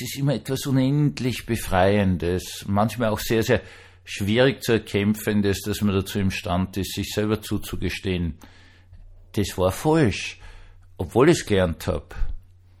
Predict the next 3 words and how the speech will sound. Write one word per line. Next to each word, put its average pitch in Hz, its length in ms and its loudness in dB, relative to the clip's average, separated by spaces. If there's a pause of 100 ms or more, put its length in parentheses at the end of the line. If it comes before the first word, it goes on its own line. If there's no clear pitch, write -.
(800)
Cool, 117 180 2
oder? 113 320 -2 (760)
Christen 113 640 0